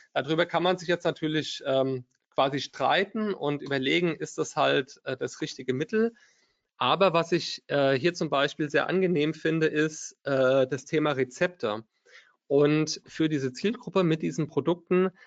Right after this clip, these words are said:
ist es natürlich hervorragend. Viele, viele, die auf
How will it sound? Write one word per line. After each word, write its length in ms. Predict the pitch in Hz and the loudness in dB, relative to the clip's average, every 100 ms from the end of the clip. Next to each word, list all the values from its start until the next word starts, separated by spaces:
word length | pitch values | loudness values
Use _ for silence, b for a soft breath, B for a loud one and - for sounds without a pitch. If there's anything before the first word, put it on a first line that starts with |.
| b - | b -10
ist 180 | 156 160 | -6 -4
es 120 | - | -2
natürlich 420 | 151 151 147 - | 0 2 0 0
hervorragend. 840 | 139 - 151 151 120 110 110 123 120 | -4 2 2 4 4 2 2 -4 -8
Viele, 500 | - - 185 214 - | -14 -10 -4 -2 -2
viele, 340 | 180 180 185 | -2 0 0
die 500 | 165 156 151 147 143 - _ _ | 0 2 4 4 2 -6 _ _
auf 520 | 127 131 127 - - | 2 2 0 -12 -20